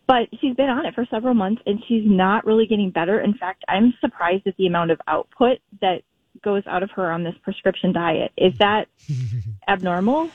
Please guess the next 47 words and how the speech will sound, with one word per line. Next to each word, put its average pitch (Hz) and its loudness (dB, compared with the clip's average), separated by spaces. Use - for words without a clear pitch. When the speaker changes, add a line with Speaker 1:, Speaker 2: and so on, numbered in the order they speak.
Speaker 1:
Or 190 0
maybe 196 -4
I'm 190 -2
just - -6
imagining. 202 0
I 180 -6
feel 208 0
like 202 0
she 160 -8
drinks 196 0
a 233 4
lot 208 4
of 175 2
water. 240 0
Speaker 2:
You, 151 -8
okay, 190 0
Speaker 1:
And 185 2
she 190 2
Speaker 2:
now, 190 0
Speaker 1:
just - 0
Speaker 2:
is 175 2
it 196 4
Speaker 1:
doesn't 190 0
Speaker 2:
a - -6
Speaker 1:
seem 285 4
happy. 220 -2
Speaker 2:
Right. 151 -2
Is 160 2
it 185 0
a 175 0
dry 170 2
or 180 0
can 143 0
that 127 0
you're 120 2
feeding? 120 0
Speaker 1:
Um, 247 4
both, 226 0
and 240 -4
she 202 -10
doesn't 208 -4
like 202 -2
the 202 -4
can 190 -2
Speaker 2:
Okay, 180 0
Speaker 1:
that 160 0
Speaker 2:
yeah. - 2